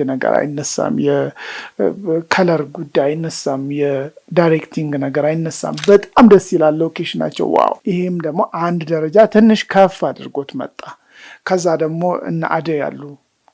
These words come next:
ከዛ ምርጥ ምርጥ ዲ ኤስ ቲ ቪ ላይ ቁጥራቸው ማለት ለምሳሌ ሀፋፍ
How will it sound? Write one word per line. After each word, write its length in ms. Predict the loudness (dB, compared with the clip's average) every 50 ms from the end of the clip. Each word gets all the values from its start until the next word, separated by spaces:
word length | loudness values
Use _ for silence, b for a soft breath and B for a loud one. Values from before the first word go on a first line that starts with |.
| _ -12
ከዛ 180 | -8 -6 -6 -4 -4 0
ምርጥ 340 | 2 4 4 4 4 2 -2
ምርጥ 280 | -6 -6 -8 -10 -12 -12 -10 -10 -10 -10 -12 -16 -14
ዲ 120 | -10 -8
ኤስ 140 | -8 -8 -8
ቲ 140 | -8 -10 -8
ቪ 140 | -6 -4
ላይ 120 | -2 -2 -4 -4
ቁጥራቸው 640 | -6 -6 -4 -4 -2 -2 -4 -4 -6 -6 -6 -6 -6
ማለት 320 | -6 -8 -8 -8 -10 -12 -14 -12
ለምሳሌ 420 | -10 -10 -10 -10 -10 -10 -8 -6 -6 -6 -6 -6 -10 _ _ -16
ሀፋፍ 440 | -12 -12 -12 -10 -10 -10 -10 -10